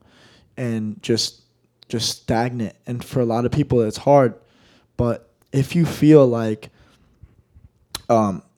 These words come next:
you know, you have those urges that you wanna do other things, or it's just not conducive to you, we're not telling you to quit your fucking job and just clear, you know, just clear it or whatever. But form a plan, you know, uh, f-, you know, develop, develop a plan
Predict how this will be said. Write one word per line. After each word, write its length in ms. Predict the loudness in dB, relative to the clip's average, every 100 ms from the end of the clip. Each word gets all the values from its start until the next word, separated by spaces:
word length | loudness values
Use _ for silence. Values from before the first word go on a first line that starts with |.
| -2
you 120 | 2
know, 60 |
you 140 | 4 4
have 300 | 2 0 0
those 260 | -2 -4 -4
urges 400 | -2 -2 -4 -6
that 140 | -6
you 120 | -6 -4
wanna 220 | -4 -4
do 220 | 0 2
other 160 | 2 0
things, 340 | 0 -2 -2
or 100 | -4
it's 120 | -4
just 160 | -6 -6
not 160 | -8 -6
conducive 400 | -4 -2 -4 -8
to 120 | -8
you, 140 | -6
we're 80 | -4
not 180 | -4 -6
telling 220 | -4 -4 -4
you 60 |
to 100 | -10
quit 220 | 0 0
your 120 | 0 -6
fucking 320 | -8 -8 -8
job 280 | -4 -4 -6
and 100 | -10
just 220 | -14 -12
clear, 280 | -6 -4 -4
you 120 | -6
know, 160 | -8 -10
just 240 | -12 -12 -12
clear 400 | -6 -2 0 0
it 60 | -2
or 60 |
whatever. 360 | -6 -4 -2 -4 -10 -20 -20 -4
But 100 | -2 2
form 260 | 6 6 6
a 60 |
plan, 480 | 2 -2 -2 -4 -8 -18 _ _ _ _ -12
you 140 | -8
know, 340 | -6 -6 -8 -10
uh, 140 | -12
f-, 200 | -12 -14 -12
you 120 | -12
know, 140 | -12
develop, 680 | -12 -8 -4 -2 -4 -8 -16 -16
develop 380 | -8 -6 -4
a 60 | -4
plan 480 | -6 -8 -8 -8